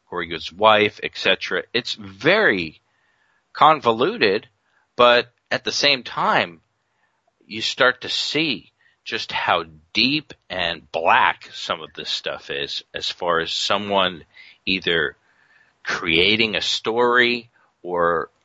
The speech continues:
uh, having, uh, where we've had on this program, Angel, people with certain, uh, mental instabilities,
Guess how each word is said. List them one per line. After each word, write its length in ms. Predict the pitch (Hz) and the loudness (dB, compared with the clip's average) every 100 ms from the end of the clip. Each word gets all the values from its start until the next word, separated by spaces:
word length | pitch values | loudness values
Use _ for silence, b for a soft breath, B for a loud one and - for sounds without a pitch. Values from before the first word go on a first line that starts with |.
| - | -2
uh, 260 | 82 82 | 0 0
having, 540 | 80 95 92 85 82 73 | 0 0 0 -4 -8 -14
uh, 460 | 73 73 76 78 - _ _ | -12 -12 -12 -12 -14 _ _
where 220 | 87 87 | -6 -6
we've 300 | - 95 92 | -2 -2 0
had 200 | 101 92 | 0 2
on 140 | 90 | 2
this 160 | 90 95 | 0 -6
program, 400 | - 101 98 101 | -4 -4 -2 -2
Angel, 320 | 98 101 104 95 | -2 -2 -6 -6
people 380 | - 90 92 | -10 -12 -10
with 180 | 87 82 | -8 -6
certain, 520 | - 101 73 87 82 | -4 -2 -4 -10 -6
uh, 200 | 76 76 | -4 -2
mental 440 | 78 82 98 90 92 | -2 0 0 0 -2
instabilities, 1080 | 92 - - 85 87 104 110 120 117 - | -2 -4 -4 0 2 4 4 2 0 -8